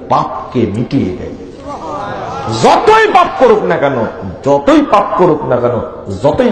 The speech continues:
পাপ করুক না কেন, সাদাকা দিলে পাপ মাপ হবেই। পানির কাছে আগুন যেমন দুর্বল, পানির কাছে আগুন যেমন দুর্বল,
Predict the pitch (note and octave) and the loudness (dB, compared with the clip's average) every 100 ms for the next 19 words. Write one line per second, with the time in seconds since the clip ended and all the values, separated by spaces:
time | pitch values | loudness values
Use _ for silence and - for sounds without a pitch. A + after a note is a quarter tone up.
0 | - C#3 - D#3 C3 B2 A#2+ G#2+ - - | 2 0 2 2 2 2 -2 -2 -6 -12
1 | - - - B2 C3+ F3 - F#3+ - - | -16 -16 -6 -2 2 2 4 2 2 2
2 | G3+ A#3+ F#3 - - - - B2+ D#3+ - | 6 6 4 0 -6 -12 -2 0 0 -2
3 | - B2 C3+ E3 G3 - - F2 F#2+ G#2 | -4 -2 0 2 0 -2 -6 -6 -2 2
4 | E3+ - - - - - - - - - | 2 0 -8 -14 -20 -20 -20 -20 -20 -20
5 | - - - - G#2 - - - - - | -20 -20 -20 -20 -20 -20 -20 -20 -20 -20
6 | - - - - - F3 B3+ C#4 - C#4 | -20 -20 -20 -4 2 4 4 4 2 2
7 | C4 C#4 C4 B3+ C#4 C4 C4 C#4 C#4 B3+ | 4 4 4 4 2 2 2 2 2 2
8 | C#4 C#4+ D4 C#4+ A#3 - - - - E3+ | 2 4 4 6 4 0 -14 -18 -2 2
9 | A3 C4+ C4+ - C#4 C#4 C4+ C4+ B3+ C#4+ | 4 4 2 2 2 4 4 4 2 0
10 | C4 C#4+ C#4+ C4+ A3+ D4+ D#4+ D#4 C4+ | 2 4 4 2 4 4 4 4 4